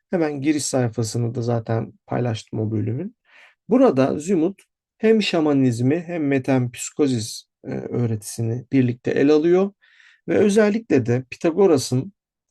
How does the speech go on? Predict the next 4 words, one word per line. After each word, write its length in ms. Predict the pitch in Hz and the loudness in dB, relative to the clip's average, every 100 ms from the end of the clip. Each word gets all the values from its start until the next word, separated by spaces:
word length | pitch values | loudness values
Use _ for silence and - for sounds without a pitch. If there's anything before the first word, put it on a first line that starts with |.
| _ _ _ - | _ _ _ -4
e, 60 | |
metempsikosis 1300 | 127 123 135 131 156 139 - - 202 185 143 110 - _ _ _ - | 0 2 0 0 -2 -4 -12 -2 0 2 0 -2 -8 _ _ _ 2
öğretisini, 600 | 135 120 110 - 110 120 | 4 4 0 -4 -6 -2
yani, 380 | 127 131 131 | 2 4 2